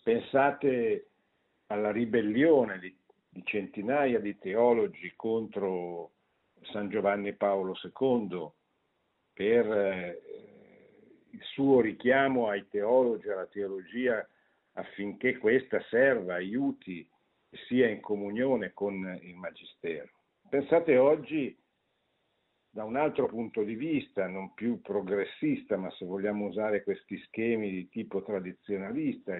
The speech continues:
la contestazione che c'è, il rifiuto che c'è, eh, nei confronti di Papa Francesco e del suo insegnamento.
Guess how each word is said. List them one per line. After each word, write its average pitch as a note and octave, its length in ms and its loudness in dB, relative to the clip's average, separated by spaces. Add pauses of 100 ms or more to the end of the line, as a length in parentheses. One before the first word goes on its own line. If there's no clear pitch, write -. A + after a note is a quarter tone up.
(380)
la A2+ 140 -4
contestazione A2 1080 0
che F#2+ 160 -6
c'è, B2+ 180 2
il F#2+ 220 4
rifiuto G2+ 640 -4
che G2 160 -8
c'è, G#2 360 0 (1900)
eh, F#2 540 -8
nei G#2+ 220 -6
confronti A#2 640 0
di F#2+ 100 -12
Papa G#2 300 -4
Francesco G2 1000 -4 (480)
e F#2+ 120 -12
del F#2 180 -10
suo G#2 640 0
insegnamento. F2+ 920 -12